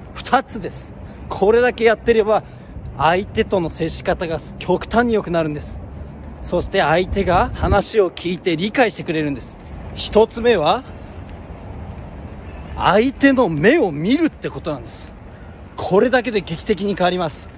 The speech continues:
そして二つ目は、相手に質問をして、完コピ、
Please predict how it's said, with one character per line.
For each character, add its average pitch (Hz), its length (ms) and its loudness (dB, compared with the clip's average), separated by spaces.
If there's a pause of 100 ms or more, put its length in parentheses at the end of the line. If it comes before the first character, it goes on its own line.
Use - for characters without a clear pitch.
そ 180 200 -4
し - 80 -12
て 240 100 2
二 - 280 2
つ - 140 -4
目 254 160 6
は、 160 260 -2 (720)
相 196 320 2
手 285 200 2
に 220 180 0 (280)
質 - 340 -2
問 254 320 6
を 247 80 2
し - 160 -12
て、 262 240 4 (880)
完 285 340 4
コ - 240 0
ピ、 214 220 -4